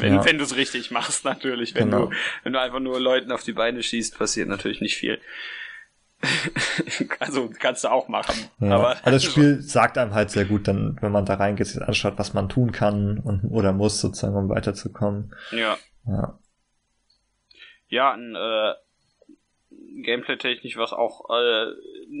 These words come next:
Speaker 1: ich sag mal, wir haben da einen, äh, relativ klaren Mix aus alt und neu, nämlich was das, äh, was das, äh, Lebensleistensystem des Spiels angeht.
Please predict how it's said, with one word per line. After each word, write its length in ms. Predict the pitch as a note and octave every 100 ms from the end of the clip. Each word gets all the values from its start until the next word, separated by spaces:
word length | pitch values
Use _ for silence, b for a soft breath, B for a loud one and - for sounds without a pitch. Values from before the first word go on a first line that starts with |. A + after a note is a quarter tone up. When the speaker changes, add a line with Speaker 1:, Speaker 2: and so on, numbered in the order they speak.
| C#3
Speaker 1:
ich 100 | C3
sag 160 | C#3+ B2
mal, 160 | B2
wir 500 | B2 A#2+ A#2 A#2 A#2+
haben 160 | B2 C3
da 160 | B2 A#2+
einen, 340 | A#2 A#2 A#2
äh, 40 | A#2 B2+ A#2+ A#2
relativ 340 | C3 C3+ C3+
klaren 440 | - B2 C#3 C#3+ C#3
Mix 200 | D3+ -
aus 180 | - -
alt 260 | C3 D3
und 140 | B2+ A2+
neu, 180 | A#2+
nämlich 360 | C3+ B2+ B2 -
was 140 | -
das, 200 | - -
äh, 760 | A#2 - - F#2 A#2+ A2+ A2 G#2+ - B B B
was 180 | - -
das, 300 | A#2 - -
äh, 140 | F#2+ A2+
Lebensleistensystem 1300 | A2+ A#2 C#3+ - G2 G2+ - - - A2+ - A2+ A2+
des 80 |
Spiels 320 | A2 - A2+ A2
angeht. 420 | G#2+ A2+ A#2+